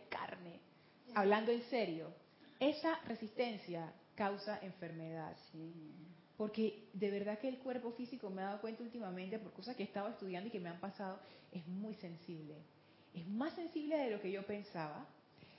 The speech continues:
Speaker 1: especialmente los impactos emocionales, todas esas rabietas que uno agarra por la calle y que yo agarro con la gente y que no sé qué. Todo eso tiene efecto directo en el cuerpo. Lo que pasa es que como antes yo me imagino que era como más insensible,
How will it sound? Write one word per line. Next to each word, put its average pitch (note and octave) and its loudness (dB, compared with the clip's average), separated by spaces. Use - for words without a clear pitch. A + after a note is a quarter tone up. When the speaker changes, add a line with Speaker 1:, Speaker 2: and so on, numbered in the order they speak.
Speaker 1:
especialmente B3+ 2
los A#3 -2
impactos G3 -4
emocionales, E3+ -4
todas A3 -6
esas C#4 -2
rabietas G3 0
que F#3 -6
uno F#3 -6
agarra A#3 -2
por F#3 -12
la E3+ -4
calle A#3 4
y B3 -4
que E3+ 0
yo F3 -2
agarro B3 0
con F3 -6
la E3 -2
gente B3 -4
y - -6
que A#3 -6
no F#3 -6
sé E3+ -6
qué. E3+ -4
Todo A3+ 0
eso A3+ -4
tiene A3+ -4
efecto A3 -2
directo G3 -2
en G#3+ -4
el F3+ -4
cuerpo. G3 -4
Lo G3+ 0
que G#3 6
pasa G#3 4
es D4 4
que - -4
como F#3+ -2
antes A#3 4
yo C4 0
me G#3 -2
imagino G#3+ 0
que A#3 2
era A3 6
como F#3 -6
más G3 0
insensible, F3+ -4